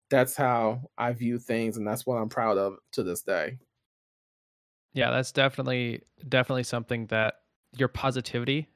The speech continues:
Speaker 2: is, is definitely apparent, 'cause I know there, there have been times, as you mentioned, the ups and downs. Um, I, especially, there's been a bit of a down over the past several months with a lot of the F G C, um,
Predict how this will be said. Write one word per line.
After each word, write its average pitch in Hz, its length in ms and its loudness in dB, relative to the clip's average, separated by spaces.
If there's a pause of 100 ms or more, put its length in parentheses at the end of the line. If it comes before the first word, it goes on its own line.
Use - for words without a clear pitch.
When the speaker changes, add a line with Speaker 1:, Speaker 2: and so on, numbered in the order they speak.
(160)
Speaker 2:
is, 123 320 -2
is 123 220 2
definitely 120 300 -2
apparent, 123 560 0
'cause 120 140 0
I 117 100 2
know 117 180 2
there, 110 220 0 (120)
there 123 220 2
have 120 180 0
been 117 160 -2
times, 110 480 -2
as 117 200 0
you 113 80 -2
mentioned, 110 340 -2
the 113 120 2
ups 117 220 -2
and 113 140 -6
downs. 107 480 -2 (560)
Um, 113 420 4
I, 117 240 4 (140)
especially, 120 580 0 (200)
there's 117 220 -2
been 117 240 -4
a 110 40 0
bit 113 160 -2
of 107 100 -2
a 107 60 0
down 107 420 0
over 107 160 -2
the 107 80 -4
past 107 360 -2
several 110 280 0
months 110 460 -4
with 107 640 -4 (600)
a 120 100 -2
lot 117 220 4
of 117 80 -2
the - 200 -6
F 123 160 -2
G 123 140 -4
C, 117 520 -4
um, 107 720 -6